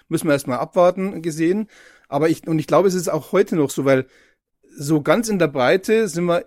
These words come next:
immer noch nicht so bekannt, sag ich mal. Man kennt uns vom Namen her, aber immer noch nicht, ja, wie, wie simpel die ganze Geschichte ist oder was man alles damit machen kann. Und, äh, das sehen wir heute genauso wieder, wenn wir, wenn wir mit neuen Partnern arbeiten, dass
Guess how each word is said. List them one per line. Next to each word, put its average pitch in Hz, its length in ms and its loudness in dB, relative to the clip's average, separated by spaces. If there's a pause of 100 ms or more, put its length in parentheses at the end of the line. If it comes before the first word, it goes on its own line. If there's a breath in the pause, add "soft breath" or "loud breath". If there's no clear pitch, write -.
(100)
immer 214 220 0
noch 160 140 0
nicht 143 260 -4
so 131 220 -2
bekannt, 277 460 -6
sag 190 160 -4
ich 202 120 -8
mal. 214 180 -4
Man 156 180 -4
kennt 156 220 -4
uns 151 120 -4
vom 127 180 -2
Namen 139 280 -4
her, 190 120 -2
aber 151 140 -2
immer 175 260 -6
noch 180 120 -2
nicht, 170 320 -6 (360 soft breath)
ja, 143 360 0
wie, 151 440 -2
wie 139 400 -2 (560)
simpel 175 420 0
die 135 80 2
ganze 139 300 0
Geschichte 135 340 -6
ist 185 240 -4
oder 147 160 -4
was 131 140 -4
man 151 100 -2
alles 131 200 -2
damit 120 200 -6
machen 131 280 -6
kann. 208 260 -2 (500 soft breath)
Und, 151 340 -2
äh, 139 260 2
das 139 200 -6
sehen 160 160 2
wir 156 100 2
heute 170 240 2
genauso 165 420 0
wieder, 190 240 2
wenn 160 140 -2
wir, 151 220 2
wenn 139 100 -4
wir 139 80 0
mit 131 140 -4
neuen 156 260 -2
Partnern 165 360 -2
arbeiten, 170 440 -2
dass 139 220 -4